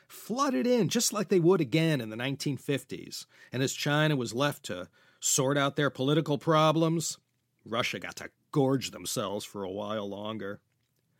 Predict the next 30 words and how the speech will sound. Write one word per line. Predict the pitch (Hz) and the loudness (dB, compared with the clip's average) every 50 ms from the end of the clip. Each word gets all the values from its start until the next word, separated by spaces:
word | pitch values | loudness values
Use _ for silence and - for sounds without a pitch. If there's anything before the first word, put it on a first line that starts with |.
| _ _ _ _ _ _ _ _ _ _ _ _ _ _ _ _ _ _ _ - | _ _ _ _ _ _ _ _ _ _ _ _ _ _ _ _ _ _ _ 2
Besides | - 190 - - - - 220 220 220 220 226 226 220 175 - - - _ _ _ _ _ _ - | 2 4 4 4 2 2 2 2 2 2 2 2 2 0 -2 -6 -8 _ _ _ _ _ _ -2
everything | 156 156 147 170 147 151 147 | -2 0 0 0 0 0 -2
that | 123 - | -2 -4
I've | - 123 110 | -6 -4 -4
mentioned | 123 123 127 123 - 143 123 - | -4 -4 -4 -4 -6 -8 -8 -6
so | - 143 135 | -4 -4 -4
far | 113 - - 120 120 123 123 | -4 -2 -2 0 0 0 0
with | 113 110 101 | -2 -2 -6
Chinese | - - 135 123 123 123 120 113 - | -6 -4 -4 -4 -2 -4 -4 -6 -6
and | 110 107 | -8 -6
Russian | 110 120 120 - - - 120 107 | -4 -4 -4 -4 -4 -6 -6 -6
relations | 117 113 120 123 127 123 - - 120 117 117 117 113 - | -4 -2 -2 0 -2 -2 -2 -4 -6 -6 -8 -8 -8 -8
in | 110 | -8
Xinjiang, | 92 - - 139 123 120 104 120 120 113 113 113 113 110 110 _ _ _ _ _ - | -6 -6 -4 -4 -6 -6 -6 -6 -6 -6 -6 -6 -8 -10 -12 _ _ _ _ _ -4
there | 165 156 | -2 0
was | 151 - | 0 -2
also | 170 214 302 - - 147 | -4 -6 -8 -8 -6 -6
something | 120 - 160 147 - 113 113 | -4 -4 -6 -6 -6 -8 -6
else | 117 117 127 123 - | -4 -4 -4 -4 -4
going | - 110 90 87 85 87 87 | -8 -8 -8 -8 -12 -14 -16
on | 80 80 78 - - 85 82 _ _ _ _ _ _ _ _ _ _ _ _ - | -16 -16 -16 -18 -18 -20 -20 _ _ _ _ _ _ _ _ _ _ _ _ -10
called | - - 143 117 | -4 -4 -4 -4
the | 123 | -4
First | - - - 180 185 190 180 - - - - - _ _ _ | -10 -2 0 2 2 2 2 0 -2 -4 -8 -14 _ _ _
Eastern | - 160 170 - - - 156 147 139 | -4 -2 -2 -2 -2 -4 -4 -4 -4
Turkestan | 123 - 139 123 - 127 - - - 131 120 113 | -4 -6 -6 -4 -4 -4 -4 -2 -4 -4 -4 -4
Republic. | 107 92 82 - - - 120 92 87 82 - - _ - _ _ _ _ _ _ - | -6 -8 -10 -10 -4 -4 -4 -4 -4 -10 -16 -18 _ -20 _ _ _ _ _ _ -8
There | 156 151 | -6 -6
were | 135 | -6
two. | - - - - 156 107 82 82 | -6 -8 -4 -2 -2 -2 -4 -8